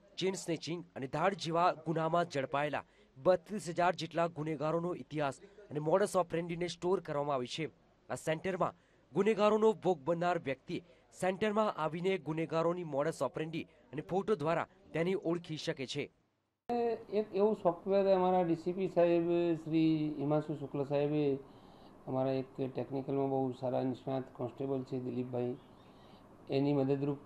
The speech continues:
Speaker 2: થઈ એની મદદથી બનાવવામાં આવ્યું છે. અને આ
Speaker 1: આ સેન્ટરમાં ગુનેગારોનું ભોગ બનનાર બે થી વધુ વ્યક્તિઓ મુલાકાત લેતા હોય છે અને આરોપીઓની ઓળખવિધિ કરે છે. દરોડામાં નકલી પોલીસનો ભોગ બનનાર એક મહિલાએ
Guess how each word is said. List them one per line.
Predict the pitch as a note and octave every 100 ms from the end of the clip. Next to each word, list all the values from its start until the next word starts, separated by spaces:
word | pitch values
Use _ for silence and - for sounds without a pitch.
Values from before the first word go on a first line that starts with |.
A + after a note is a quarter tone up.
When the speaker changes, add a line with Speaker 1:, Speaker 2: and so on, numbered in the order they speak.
| - -
Speaker 2:
થઈ | C#3+ D3 D3 C#3+
એની | C#3+
મદદથી | C#3+ C3+ C#3 -
બનાવવામાં | D3 C#3+ D3+ D#3+ E3
આવ્યું | F3 E3+
છે. | F3+ F3+
અને | F#3 F#3 F#3
આ | D#3 D#3 - _ _ _ _ _ - - - _
Speaker 1:
આ | C3
સેન્ટરમાં | D#3 F#3 F#3+ A#3 A3 A3+
ગુનેગારોનું | G3 F3 F3+ F3+ F#3 G3 F#3
ભોગ | D3 E3 C3
બનનાર | E3+ E3 E3+
બે | C3+ D#3
થી | F#3 G3
વધુ | F#3+ E3 F#3+
વ્યક્તિઓ | C#3 C3+ - F#3+
મુલાકાત | D#3+ C#3 C#3+ D#3+ D#3+
લેતા | C#3 C3
હોય | B2+ B2+
છે | - C3 - - _ -
અને | D3+
આરોપીઓની | D#3+ G3 F#3 G#3 A3
ઓળખવિધિ | F3+ F3 - B2 D3
કરે | D3 C3
છે. | - D#3+ - - - -
દરોડામાં | C3 D3+ D3+ D#3+ - _ _ -
નકલી | D#3 E3+ G3
પોલીસનો | A3 F#3 G3+ - A3
ભોગ | D#3 E3 E3
બનનાર | D#3+ E3+ F3 F3+
એક | - -
મહિલાએ | C3+ C#3+ D#3 A2+